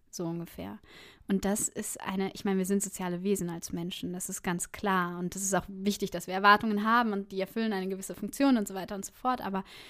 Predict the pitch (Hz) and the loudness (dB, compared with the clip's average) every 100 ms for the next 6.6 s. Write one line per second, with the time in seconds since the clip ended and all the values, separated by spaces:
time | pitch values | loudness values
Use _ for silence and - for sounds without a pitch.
0 | - - - 196 - 240 240 - 202 226 | -20 -14 -2 -2 0 2 2 0 2 0
1 | - 285 285 - 214 - 202 240 - 240 | 2 -2 -2 -4 -8 -4 -2 0 2 4
2 | 226 - 233 226 - - - - - _ | 4 2 0 0 -6 -20 -20 -20 -20 _
3 | 226 220 226 220 123 123 143 147 190 190 | -20 -20 -18 -20 -20 -20 -20 -6 2 8
4 | 277 370 - 403 - - - _ 262 240 | 8 8 4 0 -2 -10 -18 _ -2 -2
5 | 254 - 254 254 226 220 233 247 233 202 | -4 0 2 2 2 2 0 2 0 0
6 | 196 240 370 - - | 2 4 4 4 -6